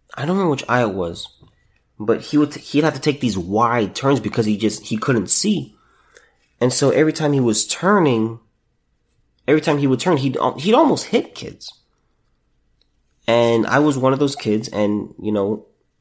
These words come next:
it just, I'm just, uh, the point, the point is, you know, it's, it's kind of a funny memory that I look back at it now. Um, but anyway, people may look at this story and be like, "How did he die by a golf cart?"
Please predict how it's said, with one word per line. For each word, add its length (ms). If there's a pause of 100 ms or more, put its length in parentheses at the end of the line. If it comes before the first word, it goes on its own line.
(420)
it 120
just, 520 (760)
I'm 140
just, 260
uh, 120 (420)
the 120
point, 360
the 100
point 340
is, 220 (440)
you 100
know, 340
it's, 180
it's 120
kind 160
of 80
a 40
funny 200
memory 220
that 120
I 60
look 180
back 160
at 80
it 80
now. 420 (460)
Um, 380 (960)
but 480
anyway, 540 (580)
people 200
may 100
look 160
at 60
this 80
story 140
and 100
be 80
like, 140
"How 200
did 60
he 60
die 160
by 120
a 60
golf 240
cart?" 280